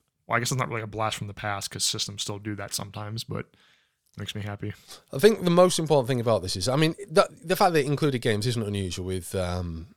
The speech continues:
Speaker 2: any project that t-, attempts to relive a classic, classic gaming, uh, environment. You know, the, um, Recalbox, RetroPie, all those things, um, Lacquer, Batocera, they all have games pre-installed.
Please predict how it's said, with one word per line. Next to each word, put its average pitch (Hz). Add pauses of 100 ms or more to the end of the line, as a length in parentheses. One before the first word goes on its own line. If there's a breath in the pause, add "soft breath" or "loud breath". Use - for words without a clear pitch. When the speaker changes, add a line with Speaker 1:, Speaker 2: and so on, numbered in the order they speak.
(160)
Speaker 2:
any 110
project -
that 95
t-, -
attempts 98
to 92 (180)
relive 98
a 90
classic, - (260)
classic 113
gaming, 113 (100)
uh, 98
environment. 98
You 143
know, 92
the, 110
um, 107
Recalbox, 113
RetroPie, 110
all 131
those 107
things, 95
um, 92 (320)
Lacquer, 107
Batocera, 95 (420 loud breath)
they 123 (120)
all 127 (800)
have 98 (420)
games 98
pre-installed. 90